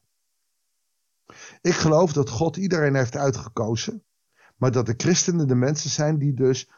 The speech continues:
positieve antwoord geven. En deze uitverkiezing zijn de mensen die ook van tevoren bestemd. Dus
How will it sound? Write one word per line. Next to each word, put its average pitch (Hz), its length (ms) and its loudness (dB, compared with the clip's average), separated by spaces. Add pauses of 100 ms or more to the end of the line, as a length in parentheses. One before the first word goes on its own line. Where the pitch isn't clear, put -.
(400)
positieve 139 560 4
antwoord 131 500 -2 (400)
geven. - 500 -8 (600)
En 104 120 -8
deze 160 320 4
uitverkiezing 185 880 0
zijn 135 260 -2
de 117 80 2
mensen 147 400 2
die 143 140 2
ook 110 120 -2
van 123 140 -4
tevoren 208 580 2
bestemd. 185 460 -2 (220)
Dus 110 140 -10